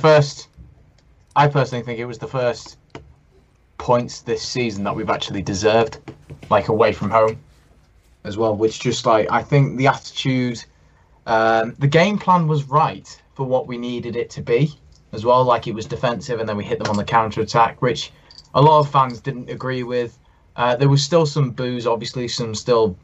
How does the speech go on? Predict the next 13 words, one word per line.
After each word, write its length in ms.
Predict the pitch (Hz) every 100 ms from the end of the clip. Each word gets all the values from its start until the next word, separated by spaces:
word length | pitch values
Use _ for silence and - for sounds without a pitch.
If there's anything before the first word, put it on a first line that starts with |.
| _ -
F 220 | 113 -
off 180 | 113 -
Sam 260 | 113 104
Allardyce 520 | 98 104 101 104 101 -
chants, 460 | - 110 104 -
but, 400 | - 110 101 - _ _ _ _ _ _
I 60 | 147
mean, 100 | 180
you 80 |
can't 260 | - 196 143
please 260 | 127 117 110
everyone, 400 | 107 101 101 101
and 300 | 104 104